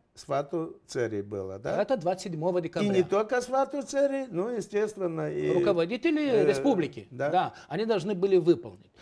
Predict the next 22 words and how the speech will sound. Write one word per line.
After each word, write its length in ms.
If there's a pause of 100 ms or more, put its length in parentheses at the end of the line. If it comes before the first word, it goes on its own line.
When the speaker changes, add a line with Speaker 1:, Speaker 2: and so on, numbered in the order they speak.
(180)
Speaker 2:
Но 80
нужно 260
сказать, 500
что 200
после 380
этого 260
решения, 680 (680)
э, 120
человек, 680
который, 720
э, 260
значит, 420
начал 460
вести 420
абсолютно, 1000
м, 240
значит, 320
предательскую 600
такую 300
позицию, 520
Speaker 1:
Игру. 260
Speaker 2:
это, 320